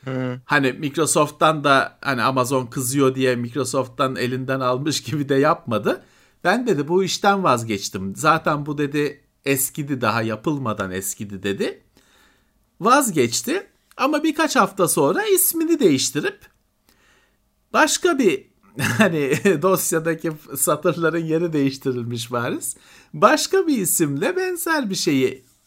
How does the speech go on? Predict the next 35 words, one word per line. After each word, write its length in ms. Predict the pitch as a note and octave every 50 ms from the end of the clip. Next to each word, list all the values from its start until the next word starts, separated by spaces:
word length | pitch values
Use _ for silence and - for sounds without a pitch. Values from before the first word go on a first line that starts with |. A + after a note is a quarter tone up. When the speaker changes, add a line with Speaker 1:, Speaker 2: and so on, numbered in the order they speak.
| _ _ _ _
Speaker 2:
ihaleye 580 | - C#3+ C#3+ C#3+ C#3 C3+ B2+ B2+ B2 A#2+ A#2 A#2
çıkarttı. 540 | - - - C3 A#2+ A#2+ A#2+ - - F4+ F4
Bu 60 | D4+
sefer 400 | - - C#4+ C4+ C#4+ D4 C#4+ C#4+
de 120 | D#4 D4
dedi 220 | D4+ E4+ G4 G4 F#4+
ki, 280 | - - C#3 G2+ - _ _ _ _ _ _ _ _ _ _ _ _ _ _
<coughs> 640 | - - - A#3 - - - B3 - - F#3+ - - -
"Microsoft 840 | G3 G#3 A#3+ B3+ C4 - C#4 C4 B3+ - C#4 C4 C4 C4 - -
da 80 | A3+ G3+
Amazon 520 | G3 G#3 A3+ A#3+ A#3 G3+ A3 G3+ G3 G#3
da 140 | C4 D4+ B3
bunda 240 | B3 A#3+ A#3+ A3+ C#4+
olacak," 600 | D#4 D4 C#4 C4+ C4 C4 C4 C4 A#3+ A#3+ - -
dedi. 260 | B2+ G2+ - - - _ _ _ _ _ _ _ _ _ _ _ _ _ _
"Kavga 360 | - D#3+ D3 D3+ D3+ D3 D#3
etmesinler 800 | D3+ D3+ D3+ - - A2+ - - A2 F#2+ F#2+ F#2+ F#2 F2+ E2+ -
diye." 180 | F2 E2+ D2+ A2+
Speaker 1:
Hı. 440 | A2+ A#2 A#2+ B2 B2 B2+ B2+ C3+ - _ _ _ _ _ _
Speaker 2:
Fakat 400 | - D#3+ E3 - D4 D4+ D4+ D4+
bu 100 | D4+ D4
sefer 340 | C#4+ D#4+ C#4+ C#4 D4 C#4+ C4
Oracle 680 | - - G#3+ G3+ G#3+ B3 D4+ C#4+ - A3+ B3 C#4 A#3+
başka 400 | A#3 G#3+ G#3 G3+ - - B3 A3+
bir 140 | A#3 G3 D#3+
dev 220 | E3+ D#3+ E3 D#3+
firma. 420 | C#3 - D#3+ D3+ C#3 D3+ G3+ C4 C4+
Oracle 460 | A3+ G#3+ B3 A#3 A#3 A#3+ G3 G#3 F3
demiş 320 | G#3+ A3 C#4 E4+ D4+ -
ki 100 | - G#3+
Microsoft'la 800 | F#3 F#3+ G3+ G#3 G3+ G#3 A3 G3+ G#3 G#3+ G#3 G#3 G#3 - G#3+ G3
Amazon'u 460 | G3+ G#3 G#3+ G3+ G#3 G#3 G3+ A3 G#3
koydular, 520 | - F#3 F3 D#3+ D3+ E3 F#3 G#3+ A3+ G#3+ F#3+
beni 200 | G3 G3 A#3 A3
koymadılar. 720 | - F3 D#3 C3+ B2 A#2 A2+ A2+ B2+ F#3 C4 - -